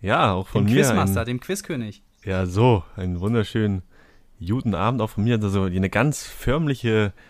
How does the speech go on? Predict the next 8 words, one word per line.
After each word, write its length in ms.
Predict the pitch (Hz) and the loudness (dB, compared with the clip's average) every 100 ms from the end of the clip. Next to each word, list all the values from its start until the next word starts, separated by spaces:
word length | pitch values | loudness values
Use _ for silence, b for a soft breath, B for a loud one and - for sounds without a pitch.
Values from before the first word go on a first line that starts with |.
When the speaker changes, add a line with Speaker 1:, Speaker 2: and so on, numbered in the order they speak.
| b b b - | b b b -6
Speaker 1:
Begrüßung 480 | 101 117 180 - | -2 0 0 2
hier 160 | 107 87 | 2 2
heute 180 | 87 87 | -2 -4
von 220 | 90 85 | -6 -6
dir, 140 | 82 | -4
muss 180 | 82 85 | -6 -4
man 160 | 92 85 | -4 -4
sagen. 300 | 82 80 | -4 -6